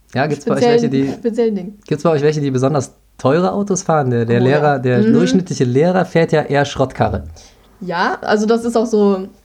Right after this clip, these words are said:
Speaker 2: der Durchschnitt beziehungsweise die Mehrheit. Ähm, aber es gibt auch den einen oder anderen, der mit einem sehr teuren Auto beziehungsweise sehr,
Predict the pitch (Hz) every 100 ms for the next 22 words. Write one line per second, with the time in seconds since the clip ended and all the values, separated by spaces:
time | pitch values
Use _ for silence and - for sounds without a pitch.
0 | _ 180 185 214 233 269 214 196 202 202
1 | 190 190 185 185 196 240 262 - _ 202
2 | 202 202 202 202 - _ _ - - -
3 | 180 233 240 233 - 233 233 - 196 214
4 | 233 196 190 - 202 214 190 190 208 214
5 | 208 196 190 196 196 - 190 190 185 196
6 | - 208 214 214 202 196 202 202 185 196
7 | 185 180 175 170 185 175 170